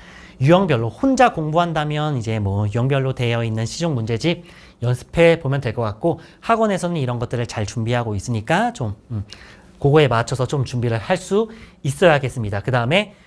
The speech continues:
요 점수대 학생들은 말씀드렸다시피 한 문제 또는 두 문제는 건드리지 않고 풀 수 있는 문제에 집중해야 되는 그런 시험입니다.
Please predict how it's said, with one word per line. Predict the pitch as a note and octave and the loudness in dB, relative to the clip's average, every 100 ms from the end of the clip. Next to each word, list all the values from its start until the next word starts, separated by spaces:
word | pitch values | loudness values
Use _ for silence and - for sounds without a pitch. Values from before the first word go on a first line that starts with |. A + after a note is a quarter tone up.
| _ C#3+ | _ 0
요 | D#3+ | 0
점수대 | C#3+ B2+ - - | 0 -4 -4 -4
학생들은 | C3+ C3+ C#3+ A#2+ E3+ A#3 | -2 -2 -4 2 2 2
말씀드렸다시피 | C3+ - C3 A#2+ - G#2 - | -2 -6 -6 -6 -6 -8 -8
한 | A2 B3 | -4 0
문제 | A#3+ D#3 | 0 -2
또는 | C3 C#3 A#2+ | -2 -2 -2
두 | - | -2
문제는 | D3 C3+ C3 G3 A#3 - - - | -2 0 2 0 0 -10 -20 -8
건드리지 | - C#3 D3 E3 E3+ D#3+ D3+ C3+ - | -2 -2 0 0 -2 -2 -4 -4 -6
않고 | B2+ D3+ F3 F3+ E3+ B3+ C#4 C#4 - _ _ _ _ | -2 0 0 -2 0 2 2 0 -18 _ _ _ _
풀 | C#4 C4+ | -4 -4
수 | - C4 | -4 -2
있는 | D#3+ C3+ A#2 | 0 0 0
문제에 | A#2+ A#2 A#2+ | -2 -2 -2
집중해야 | - - D3 C3+ B2+ A#2+ | -6 -8 -4 0 0 -2
되는 | A2 C3+ A3+ - - - - | -2 0 -2 -4 -20 -20 -20
그런 | - A2 A2 | -6 -2 -2
시험입니다. | G#2 F#3+ C#3+ G2 G2 | 0 0 0 -2 -4